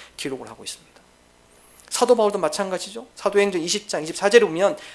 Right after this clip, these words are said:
"나의 달려갈 길과 주 예수께 받은 사명, 곧 하나님의 은혜의 복음을 전하려 하면은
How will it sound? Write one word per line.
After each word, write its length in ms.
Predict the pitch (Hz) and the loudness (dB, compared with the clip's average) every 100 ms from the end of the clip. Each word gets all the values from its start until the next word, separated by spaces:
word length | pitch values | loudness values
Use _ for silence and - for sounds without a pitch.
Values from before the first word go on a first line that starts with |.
| - | 0
"나의 480 | 139 190 240 254 | 2 6 8 8
달려갈 540 | 247 180 226 240 233 220 | 6 4 8 10 8 4
길과 320 | 202 190 180 | 0 0 0
주 200 | - 220 | 2 4
예수께 360 | 196 226 - 185 | 6 4 0 0
받은 200 | 190 185 | 0 -2
사명, 640 | - 254 254 277 262 - _ _ _ _ _ _ _ _ _ | 0 2 6 6 4 -2 _ _ _ _ _ _ _ _ _
곧 280 | - 247 240 | 8 10 10
하나님의 560 | - 294 294 277 262 - | 4 6 6 8 6 6
은혜의 380 | 262 294 311 285 | 4 6 6 6
복음을 340 | 233 226 233 | 6 6 6
전하려 400 | - 202 214 214 | 4 4 4 4
하면은 420 | 190 - 269 254 | 2 2 4 2